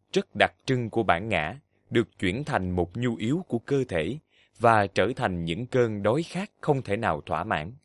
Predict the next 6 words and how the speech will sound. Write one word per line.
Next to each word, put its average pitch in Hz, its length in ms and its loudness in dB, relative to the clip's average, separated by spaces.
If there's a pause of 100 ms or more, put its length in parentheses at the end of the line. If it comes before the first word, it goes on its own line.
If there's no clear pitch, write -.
(800)
Những 104 260 2
người 107 220 4
bị 87 200 -2
chứng 156 520 -4
bulimia, 107 800 2 (560)
chứng 151 260 -2